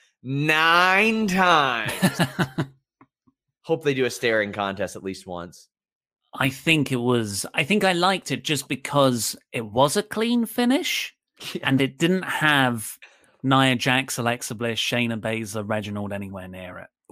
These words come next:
Speaker 1: Plus, when Dana Brooke went outside and bit Tamina, that was amazing. I'm just gonna start pretending that happened now. She bit Tamina and ate her head, and I was like, "You know what? This is just like before the pandemic," so I was all for it.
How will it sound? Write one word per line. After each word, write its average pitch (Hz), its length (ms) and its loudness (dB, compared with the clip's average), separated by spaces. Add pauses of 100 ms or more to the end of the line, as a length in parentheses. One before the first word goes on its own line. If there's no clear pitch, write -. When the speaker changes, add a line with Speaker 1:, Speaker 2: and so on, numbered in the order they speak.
Speaker 1:
Plus, 226 460 4
when 151 560 2
Dana 165 260 2
Brooke 147 240 4
went 147 160 4
outside 131 580 4
and 107 480 0
bit 143 420 4
Tamina, 143 720 0 (140)
that 202 140 6
was 180 120 4
amazing. 170 580 2
I'm 123 100 -2
just 139 140 -6
gonna 143 100 -2
start 131 200 -2
pretending 117 480 -4
that 90 140 -4
happened 85 400 -4
now. 69 240 -12 (180)
She - 260 0
bit 135 600 4 (340)
Tamina 147 520 2
and 127 260 -2
ate 131 220 0
her 123 140 -2
head, 117 460 2
and 123 180 2
I 120 100 2
was 117 180 0
like, 110 200 -4
"You 131 60 -2
know 120 100 -4
what? 127 280 0
This 123 140 -8
is 120 80 -10
just 117 260 -6
like 117 280 0 (240)
before 131 280 0
the 127 80 -2
pandemic," 135 640 2
so 110 280 2
I 104 140 4
was 113 120 -2
all 110 140 2
for 120 320 -6
it. - 60 -12